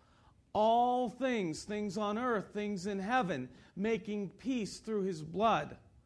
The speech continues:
The Bible in several places speaks of this reconciliation of all things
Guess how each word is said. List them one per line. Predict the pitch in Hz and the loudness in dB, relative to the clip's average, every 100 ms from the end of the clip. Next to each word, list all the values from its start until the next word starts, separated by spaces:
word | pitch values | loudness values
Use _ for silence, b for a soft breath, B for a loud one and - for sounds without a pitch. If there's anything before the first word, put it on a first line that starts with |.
| b b b b b b b b _ _ _ _ | b b b b b b b b _ _ _ _
The | 160 | -2
Bible | 139 156 175 220 | 4 4 4 2
in | 220 | 0
several | 214 220 214 214 247 | 2 2 2 2 -2
places | - 254 247 190 180 160 | -2 0 0 0 -4 -6
speaks | - - 202 185 220 | -8 -4 -4 -2 -4
of | 165 | -4
this | 175 151 | -4 -6
reconciliation | 160 147 190 214 254 226 - 247 240 240 233 233 196 - 143 127 127 - B B B B - | -6 0 0 0 -2 -2 -2 -2 0 0 0 0 0 -4 -4 -4 -6 -12 B B B B 2
of | 156 147 - - | 2 2 -10 -4
all | - 175 214 226 | 2 6 6 4
things | - 262 214 135 131 127 - | 2 2 2 0 -4 -10 -14